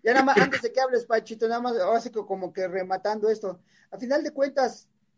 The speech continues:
eres, eres parte de, y, y las canciones yo veo que,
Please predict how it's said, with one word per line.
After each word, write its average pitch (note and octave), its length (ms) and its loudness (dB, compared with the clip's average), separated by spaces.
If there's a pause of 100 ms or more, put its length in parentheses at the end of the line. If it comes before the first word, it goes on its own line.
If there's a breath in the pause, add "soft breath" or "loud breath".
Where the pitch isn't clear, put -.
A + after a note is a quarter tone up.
(200)
eres, A#3+ 300 2
eres B3 280 2
parte B3+ 380 2
de, A#3+ 420 0
y, F#3 300 -6
y G3 40 -2
las G3 180 0
canciones G#3 500 0
yo A3 180 6
veo A3 340 4
que, G3+ 180 -4